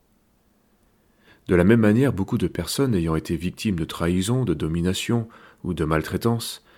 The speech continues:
considèrent que la réconciliation n'est plus possible. Nourrissant leur colère, elles se livrent en réalité à une deuxième lame, celle qui détruit leur vie tout entière après que la première les ait déjà bien amochées. Ces personnes souffrent,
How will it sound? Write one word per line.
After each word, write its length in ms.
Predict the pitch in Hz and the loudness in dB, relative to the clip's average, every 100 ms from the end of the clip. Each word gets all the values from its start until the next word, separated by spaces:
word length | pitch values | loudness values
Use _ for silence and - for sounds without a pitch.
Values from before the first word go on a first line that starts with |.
| _ _ _ | _ _ _
considèrent 480 | 117 113 123 135 127 | -2 0 2 2 2
que 80 | 101 | 2
la 140 | 85 | 2
réconciliation 760 | 82 85 87 - 90 98 - 120 | 2 0 -4 -2 0 0 2 2
n'est 100 | 92 | 2
plus 160 | 101 | 0
possible. 540 | 98 87 - 73 - - _ _ _ _ _ _ _ _ - - | 0 -2 -2 -6 -8 -14 _ _ _ _ _ _ _ _ -20 -10
Nourrissant 420 | 85 73 80 - 90 | -8 -6 -4 -2 0
leur 160 | 78 | -2
colère, 440 | - 90 113 127 - - - - | 0 4 4 4 -2 -20 -20 -4
elles 160 | 98 90 | -2 0
se 140 | 95 | 2
livrent 220 | 95 117 | 4 4
en 80 | 90 | 2
réalité 720 | 85 82 80 76 113 127 - | 2 2 2 0 4 6 4
à 80 | 95 | 0
une 180 | 82 80 | -2 2
deuxième 420 | 98 80 76 73 | 2 2 -2 -2
lame, 340 | 80 95 95 92 - - | 0 0 0 -6 -16 -20
celle 280 | - - 95 | -6 0 0
qui 140 | - 80 | 0 -2
détruit 380 | 90 95 107 | 0 0 2
leur 160 | 92 82 | 2 2
vie 140 | 92 | -4
tout 200 | 90 101 | -4 -4
entière 480 | 87 82 87 90 95 | -4 -2 2 2 2
après 240 | - - 90 | -2 -6 -6
que 120 | 80 | -6
la 80 | 78 | -6
première 440 | - 82 82 87 | -2 0 2 0
les 140 | 80 76 | 0 -2
ait 40 | |
déjà 240 | 80 80 | -4 -2
bien 240 | 78 76 78 | -4 -4 -4
amochées. 520 | 76 78 - 76 - _ _ _ _ _ _ _ _ _ _ _ _ | -4 -6 -6 -8 -12 _ _ _ _ _ _ _ _ _ _ _ _
Ces 140 | - - | -10 -4
personnes 400 | - - 90 78 | -4 -2 -2 -2
souffrent, 440 | - 85 - | -6 -6 -10